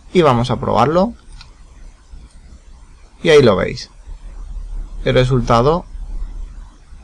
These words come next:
cuando pueda mover la consola, es este. No hay espacio en medio porque yo tampoco he dejado ningún espacio.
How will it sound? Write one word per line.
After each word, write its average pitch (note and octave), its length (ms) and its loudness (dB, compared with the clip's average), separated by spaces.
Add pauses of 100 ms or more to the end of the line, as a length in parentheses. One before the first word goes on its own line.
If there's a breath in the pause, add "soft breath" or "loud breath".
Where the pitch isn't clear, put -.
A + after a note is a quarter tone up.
(100)
cuando A#2 320 0
pueda A#2+ 400 2 (260)
mover A#2 320 0
la G#2+ 140 0
consola, B2 580 -2 (240)
es D#3 180 0
este. D3+ 340 0 (540 loud breath)
No C#3+ 120 2
hay E3 100 6
espacio E3 360 4
en D3+ 80 0
medio D#3+ 340 4
porque D3 260 2
yo B2+ 160 6
tampoco D3+ 360 2
he C3 40 4
dejado A#2+ 320 0
ningún A2+ 240 -2
espacio. C#3+ 540 0